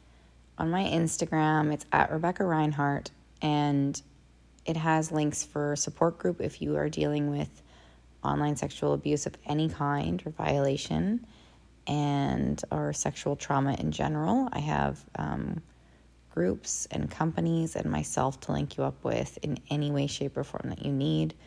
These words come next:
So please, please, please reach out. Um, the people that I'm speaking with, it's just, it's a big thing to deal with, and I'm happy to be there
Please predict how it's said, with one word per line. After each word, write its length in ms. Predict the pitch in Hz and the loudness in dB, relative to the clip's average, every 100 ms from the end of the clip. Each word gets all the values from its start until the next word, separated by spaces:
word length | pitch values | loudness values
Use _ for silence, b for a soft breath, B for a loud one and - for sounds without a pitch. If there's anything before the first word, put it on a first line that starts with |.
| B B B | B B B
So 160 | - 151 | -10 -10
please, 560 | - - 175 151 131 | -10 -2 0 2 0
please, 340 | - - - - | -2 -4 -4 -6
please 320 | - - - | -6 -6 -6
reach 220 | - - | -6 -4
out. 240 | - - - - | -4 -4 -10 -4
Um, 240 | - 143 | -2 0
the 80 | 143 | 0
people 340 | - 160 160 151 | -2 -2 0 4
that 240 | 143 139 - | 4 4 0
I'm 300 | 147 139 143 | -2 0 -2
speaking 460 | - 127 - - - | -4 -6 -4 -2 -2
with, 200 | - - | -4 -4
it's 200 | - - | -6 -4
just, 480 | 143 151 - - - b b b b b b b b - - | -2 -2 -6 -10 -18 b b b b b b b b -10 -4
it's 520 | - - - - - - - - - - - - - - - - - 165 | -4 -4 -6 -6 -8 -12 -20 -20 -20 -20 -20 -20 -20 -20 -20 -20 -4 2
a 60 | |
big 260 | 156 156 156 | 8 6 6
thing 260 | - 143 143 | 4 4 2
to 80 | |
deal 280 | 135 - - | 2 2 2
with, 400 | - - - - - 156 | 2 0 -4 -14 -6 0
and 520 | 147 143 139 139 - - | 2 2 0 0 -4 -4
I'm 160 | 143 143 | 0 0
happy 460 | 135 143 139 139 | 0 0 0 0
to 120 | 139 - | -2 -6
be 400 | - - - - | -6 -6 -4 -2
there 480 | - - - - | -2 -2 -2 -2